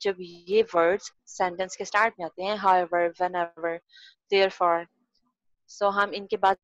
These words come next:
comma जरूर लगाते हैं। और उसके बाद one of my favorite songs, यानी मेरे favorite सॉन्ग में से एक ये वाला song है।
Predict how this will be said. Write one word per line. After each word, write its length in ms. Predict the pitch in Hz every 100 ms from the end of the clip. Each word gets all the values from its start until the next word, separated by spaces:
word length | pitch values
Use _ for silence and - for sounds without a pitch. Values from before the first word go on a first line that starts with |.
| _ -
comma 260 | 180 180
जरूर 280 | 185 180 180
लगाते 360 | 170 156 - 160
हैं। 120 | 170 _ _ _ _ _ _ _ _ -
और 100 | 185
उसके 320 | 196 - 240
बाद 320 | 220 214 214
one 300 | 214 165 208
of 140 | 233 233 226
my 100 | 233
favorite 520 | 220 233 247 196 160 -
songs, 460 | 165 156 - - _ 185
यानी 120 | 190
मेरे 240 | 196 196
favorite 440 | 196 208 202 233 240
सॉन्ग 320 | 196 170 165
में 80 | 175
से 240 | - 208 - _
एक 200 | 170 175 - -
ये 320 | 165 175 196 - _ 180
वाला 260 | 170 165
song 320 | 160 165 156
है। 80 | 151